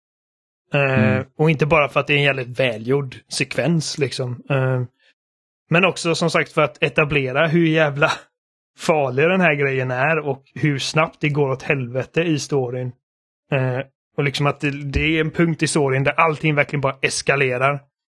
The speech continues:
Speaker 1: Utan också, liksom, det är bara ett jävligt bra slut för... Jag älskar att den sista fighten mot Craven är med Venom.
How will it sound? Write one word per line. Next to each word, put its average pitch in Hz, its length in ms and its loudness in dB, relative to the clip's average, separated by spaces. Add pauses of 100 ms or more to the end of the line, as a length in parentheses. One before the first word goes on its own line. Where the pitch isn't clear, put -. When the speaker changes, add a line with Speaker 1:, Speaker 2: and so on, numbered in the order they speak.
(640)
Speaker 1:
Utan 185 240 2
också, 180 260 0
liksom, 180 240 0
det 175 80 4
är 185 40 2
bara 180 160 4
ett 160 140 -4
jävligt 175 540 0 (680)
bra 160 260 2
slut 151 460 -2
för... 139 520 0 (760)
Jag 170 120 4
älskar 160 300 0
att 160 100 -2
den 160 120 0
sista 156 260 0
fighten 147 300 0
mot 147 160 -4
Craven 147 460 0
är 143 200 2
med 131 340 0
Venom. 131 400 -2